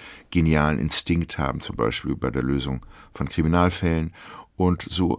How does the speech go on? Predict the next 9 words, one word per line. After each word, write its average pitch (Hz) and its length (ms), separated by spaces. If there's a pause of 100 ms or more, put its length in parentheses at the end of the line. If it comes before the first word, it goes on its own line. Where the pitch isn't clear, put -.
eine 82 200
Figur 82 420
war 78 260
das. 120 300
Und, 90 500
äh, 87 160
dieser 95 540 (420)
wurde 90 460
dann 87 540